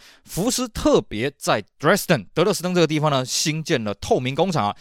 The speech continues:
据说花了三点五亿的马克啊，哦，而且呢，它的地板是加拿大枫木，呃，里面是一尘不染的，所有的工作人员穿的是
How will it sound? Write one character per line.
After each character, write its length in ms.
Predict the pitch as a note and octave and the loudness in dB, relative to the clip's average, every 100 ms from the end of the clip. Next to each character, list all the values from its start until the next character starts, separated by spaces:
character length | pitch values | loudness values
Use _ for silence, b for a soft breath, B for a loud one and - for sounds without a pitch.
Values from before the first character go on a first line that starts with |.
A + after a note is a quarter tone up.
| b - | b -4
据 140 | D#3+ | -2
说 180 | C#3+ C#3+ | 0 0
花 180 | C3 C3+ | 2 2
了 120 | A2+ | 0
三 340 | - F#3+ F3+ | 0 0 0
点 160 | D3 C3 | -4 -4
五 180 | G#2+ B2 | -6 -8
亿 140 | B2 | -4
的 180 | G#2 F#2+ | -4 -4
马 240 | F2+ E2+ | -8 -12
克 220 | - G3 | -2 0
啊， 180 | G2+ F#2+ | 2 2
哦， 80 | G2 B B - | 0 B B -2
而 100 | F#3+ | 0
且 140 | C#3 | 0
呢， 180 | A#2+ B2+ | -2 -4
它 140 | B2+ | -2
的 100 | B2 | -6
地 180 | A#2 G#3+ | -4 -4
板 200 | G#2+ G2 | -2 -4
是 120 | G2 | -6
加 180 | C3 G3+ | -2 0
拿 60 | E3 | 4
大 120 | E3 | 2
枫 180 | C#3+ G3 | 2 2
木， 200 | A3+ - - | 2 -2 -6
呃， 80 | G#2+ | -8
里 120 | G#2 | -4
面 140 | C3+ | -4
是 80 | B2+ G3+ | -4 -2
一 60 | |
尘 180 | D3+ D3+ | 0 2
不 100 | F#3+ | 4
染 140 | A2 | 4
的， 160 | B2 A2+ B - | 4 0 B -16
所 220 | - G#3+ | 0 2
有 80 | E3 | 4
的 80 | C#3 | 0
工 160 | G#3+ | -2
作 80 | G#3+ | 0
人 100 | E3+ | -2
员 100 | D#3+ | -4
穿 140 | - | -4
的 100 | D#3+ | -6
是 140 | C3 | -4